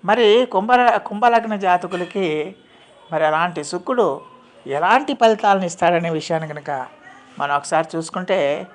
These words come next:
కుంభలగ్నంలో గనక శుక్రుడు గనక ఉంటే, ఆ, అలాంటి వారికి సంఘంలో మంచి గౌరవ మర్యాదలు ఉంటాయి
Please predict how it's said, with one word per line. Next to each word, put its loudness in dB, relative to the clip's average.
కుంభలగ్నంలో 2
గనక 0
శుక్రుడు -4
గనక -4
ఉంటే, -4
ఆ, -4
అలాంటి -2
వారికి 0
సంఘంలో -2
మంచి -6
గౌరవ -4
మర్యాదలు -4
ఉంటాయి -12